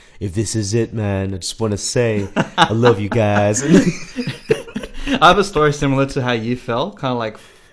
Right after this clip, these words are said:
Speaker 2: feet in the air type of thing. I forgot to mention
Speaker 1: Backwards?
Speaker 2: it in our last episode, but, um, it was,
Speaker 1: Yeah,
Speaker 2: um,
Speaker 1: yeah,
Speaker 2: this
Speaker 1: yeah.
Speaker 2: is recent. This is the most recent, um, um, injury that I had. Not injury, but, like, fall. So, um,
Speaker 1: Okay.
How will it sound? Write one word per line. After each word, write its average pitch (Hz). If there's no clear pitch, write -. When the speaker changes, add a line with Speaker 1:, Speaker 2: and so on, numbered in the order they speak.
Speaker 2:
feet 120
in 117
the 107
air 107
type 113
of 117
thing. 131
I 127
forgot 123
to 98
mention 113
Speaker 1:
Backwards? 123
Speaker 2:
it 117
in 113
our 107
last 104
episode, 107
but, 107
um, 110
it 131
was, 131
Speaker 1:
Yeah, 127
Speaker 2:
um, 98
Speaker 1:
yeah, 98
Speaker 2:
this 92
Speaker 1:
yeah. 92
Speaker 2:
is 95
recent. 151
This 139
is 131
the 120
most 113
recent, 117
um, 101
um, 107
injury 117
that 107
I 104
had. 107
Not 139
injury, 139
but, 117
like, 110
fall. 113
So, 117
um, 110
Speaker 1:
Okay. 95